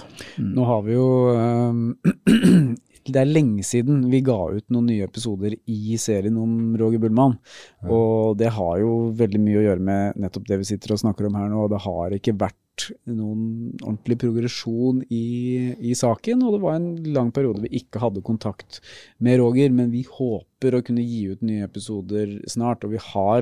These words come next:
Speaker 2: nytt materiale som vi kan jobbe med.
Speaker 3: Mm.
Speaker 2: Ehm, vi håper at vi kan, vi, vi ønsker gjerne å kunne fortelle noe mer da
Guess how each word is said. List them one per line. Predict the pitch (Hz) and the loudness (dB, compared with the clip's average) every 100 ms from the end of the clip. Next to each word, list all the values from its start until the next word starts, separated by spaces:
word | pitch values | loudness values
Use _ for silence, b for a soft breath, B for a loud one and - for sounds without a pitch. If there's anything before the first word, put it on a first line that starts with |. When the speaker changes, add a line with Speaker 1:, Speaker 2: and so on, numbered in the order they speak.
| 120 | 2
Speaker 2:
nytt | 113 110 - | -2 -4 -6
materiale | 101 98 107 90 98 | -10 -8 -6 -6 -8
som | 104 113 104 | -8 -6 -6
vi | 104 104 107 107 107 101 101 - | -4 -4 -4 -4 -6 -6 -8 -6
kan | 107 110 | -4 -2
jobbe | 98 | -4
med. | 98 147 196 B B | -2 0 -2 B B
Speaker 3:
Mm. | 101 90 _ | -4 -4 _
Speaker 2:
Ehm, | 120 117 117 117 117 117 117 | -4 -2 0 0 0 0 2
vi | 120 | 2
håper | 117 98 - 101 | 0 -2 -2 -4
at | 101 - | -4 -6
vi | 113 107 | -4 -4
kan, | - 107 107 107 107 107 104 98 - - - - - - | -4 -4 -2 -2 -4 -4 -4 -8 -12 -14 -14 -12 -16 -16
vi, | - - - - - 123 - 120 127 - 131 | -18 -18 -20 -20 -14 -12 -12 -6 -4 -2 -2
vi | 139 | 0
ønsker | 131 - | 0 2
gjerne | 131 117 | 2 0
å | - | 0
kunne | 131 117 | 0 0
fortelle | 127 131 113 | -2 -2 0
noe | 131 147 | 0 2
mer | 147 139 151 160 | 2 4 4 4
da | 113 | 2